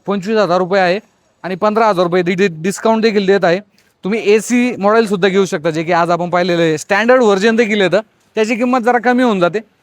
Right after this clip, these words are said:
But माझ्या मते तुम्हाला जर सीएनजीमध्ये घ्यायचं असेल तर, अ,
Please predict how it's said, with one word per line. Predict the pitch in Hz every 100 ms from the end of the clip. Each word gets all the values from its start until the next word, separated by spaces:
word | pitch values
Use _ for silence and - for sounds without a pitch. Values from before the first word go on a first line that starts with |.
| -
But | 202 202
माझ्या | 226 233
मते | 247 240
तुम्हाला | 214 247 233
जर | 220 208 180 _ _ _
सीएनजीमध्ये | - 196 220 220 220
घ्यायचं | 226 175 151
असेल | 175 170 175 _ _ _ _ _ -
तर, | 165 175 180
अ, | 175